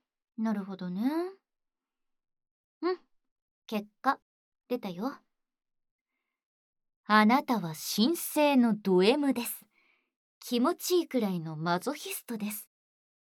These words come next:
だって。<laughs> 嘘じゃないよ。ほら。おめでとう。結果が分かってよかったね、ドMくん。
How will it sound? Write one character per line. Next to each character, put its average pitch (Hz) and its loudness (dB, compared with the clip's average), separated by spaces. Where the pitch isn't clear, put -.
だ 226 -2
っ 226 -12
て。 311 -8
<laughs> 208 -12
嘘 285 -4
じ 170 -8
ゃ 165 -10
な 226 -6
い 285 -2
よ。 165 -12
ほ 208 -4
ら。 - -8
お 190 0
め 233 0
で 381 0
と 349 -2
う。 320 0
結 220 2
果 262 -2
が 262 2
分 254 -2
か 196 -6
っ - -4
て - -8
よ 196 -2
か 381 -8
っ 392 -8
た 294 -4
ね、 311 -2
ド 220 0
M 202 0
く 330 -2
ん。 453 -8